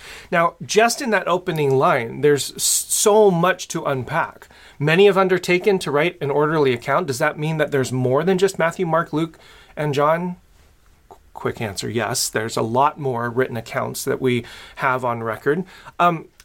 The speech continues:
th-, it was handed down, which means that there's this tradition. Was that orally? Was that written? H-, how does that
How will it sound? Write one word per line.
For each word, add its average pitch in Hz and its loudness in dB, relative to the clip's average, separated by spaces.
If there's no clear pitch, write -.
th-, 190 2
it 196 6
was 185 4
handed 180 0
down, 156 0
which 147 -4
means 156 -2
that 165 -2
there's 156 -4
this - 0
tradition. 143 0
Was 113 -4
that 120 -2
orally? 185 4
Was 123 0
that 117 -2
written? 180 2
H-, - -10
how 160 -2
does 160 -2
that 175 -2